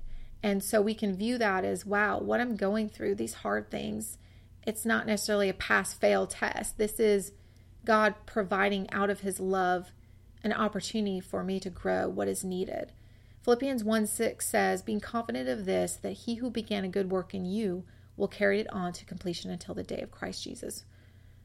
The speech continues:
When we're in the middle, it feels like we'll be here forever and all the hard work we're doing won't be worth it, but it certainly will. God is gonna complete in us what he has started. The only one that can stand in the way of that is us, if we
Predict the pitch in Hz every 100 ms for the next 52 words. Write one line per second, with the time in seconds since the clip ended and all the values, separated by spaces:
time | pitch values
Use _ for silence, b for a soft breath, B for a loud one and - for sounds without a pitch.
0 | b - 214 240 247 254 233 214 202 254
1 | 240 214 185 196 190 175 226 214 - -
2 | 202 196 196 190 - 208 208 208 214 208
3 | 196 190 208 196 190 180 180 190 208 185
4 | 185 165 - 202 202 190 214 - - 196
5 | 202 196 196 190 185 185 - 202 196 196
6 | - 190 185 185 - 269 269 - 233 277
7 | 240 190 - b b b b b 220 214
8 | 233 220 240 226 226 185 202 - 233 262
9 | 247 220 208 196 - 196 - 190 190 185
10 | 185 190 - 208 214 240 - - - 196
11 | 208 214